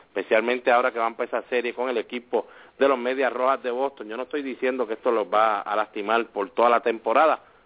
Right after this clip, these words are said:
pero si este es un equipo que es como el que yo veo, Palillo, que para mí no entra a la postemporada, pero va a tre-, buscar la manera de pelear, pudiera hasta quedarse fuera de la temporada, Palillo, como le pasó a Boston aquel año, por un partido nada más,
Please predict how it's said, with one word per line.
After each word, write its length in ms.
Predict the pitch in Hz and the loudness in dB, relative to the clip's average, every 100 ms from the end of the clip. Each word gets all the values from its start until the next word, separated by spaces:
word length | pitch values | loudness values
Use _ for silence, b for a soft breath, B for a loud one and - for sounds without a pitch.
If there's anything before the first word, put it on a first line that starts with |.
| - | -2
pero 260 | 175 165 - _ _ _ | 0 0 -4 _ _ _
si 100 | 135 | -10
este 180 | 131 - | -8 -6
es 60 | 147 | -8
un 120 | 151 | -8
equipo 380 | 135 143 135 120 | -8 -8 -8 -8
que 100 | 120 | -8
es 60 | |
como 200 | - 135 | -8 -8
el 40 | 123 | -6
que 140 | 127 | -6
yo 160 | 120 120 | -2 0
veo, 160 | 139 | 0
Palillo, 320 | 117 117 127 | -2 -6 -8
que 220 | - 104 - b b b | -8 -12 -12 b b b
para 140 | 98 | 0
mí 140 | 107 147 | 2 2
no 280 | 127 127 | 4 4
entra 320 | 135 147 131 120 | 4 2 2 2
a 40 | |
la 120 | 113 | 2
postemporada, 680 | 117 - 123 107 117 139 147 | -2 -2 -2 0 2 4 2
pero 200 | 120 104 | -2 -8
va 80 | 110 | -8
a 60 | |
tre-, 140 | 127 127 | -8 -10
buscar 440 | 123 113 - 127 | -10 -12 0 0
la 100 | 135 | 2
manera 340 | 127 117 131 131 | -2 -2 0 0
de 120 | 120 | 0
pelear, 640 | 113 98 104 123 127 95 b b b b b | -4 -8 0 2 2 -2 b b b b b
pudiera 480 | - 123 113 135 160 | -8 -6 -2 0 0
hasta 240 | 131 135 123 | 0 -4 -6
quedarse 440 | 110 123 - 139 | -6 -6 -6 -12
fuera 320 | - 131 151 | -4 -2 0
de 60 | 139 | 2
la 120 | 131 | 0
temporada, 500 | 127 117 120 143 175 | -4 -6 -2 0 0
Palillo, 280 | 131 156 165 | -2 -8 -8
como 180 | 131 117 | -6 -6
le 60 | |
pasó 260 | 110 104 127 | -6 -4 -2
a 40 | |
Boston 340 | 131 143 143 123 | 0 -2 -2 -6
aquel 240 | 117 131 | -2 0
año, 260 | 147 156 120 | 0 -2 -4
por 180 | 110 | -4
un 160 | 117 170 | -4 -4
partido 580 | - 123 107 - 160 147 | 0 0 -2 -10 -4 -2
nada 240 | 135 131 | -2 -4
más, 180 | 127 180 | -2 -4